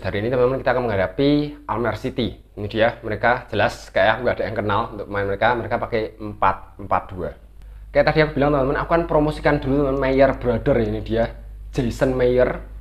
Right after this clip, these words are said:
Ini dia akan promote to senior team dulu. Sama satunya Meyer siapa ya? Aku lupa ini. Brian Meyer.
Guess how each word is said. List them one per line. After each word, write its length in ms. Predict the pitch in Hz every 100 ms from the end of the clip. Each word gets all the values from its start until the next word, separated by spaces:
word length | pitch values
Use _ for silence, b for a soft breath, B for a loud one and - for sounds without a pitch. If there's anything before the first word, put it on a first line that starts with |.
| - - - -
Ini 80 | 113
dia 320 | 110 117 123
akan 320 | 123 123 123
promote 400 | 120 110 113 113
to 80 | 120
senior 320 | - 113 113 123
team 80 | 120
dulu. 320 | 104 101 139
Sama 720 | - 127 131 151 180 196 190 -
satunya 320 | 139 147 147
Meyer 320 | 175 143 139
siapa 240 | 147 135 131
ya? 160 | 92
Aku 160 | 104 107
lupa 80 | 110
ini. 160 | 107 - - - - - - -
Brian 400 | 131 131 123 123
Meyer. 480 | 127 131 127 120 -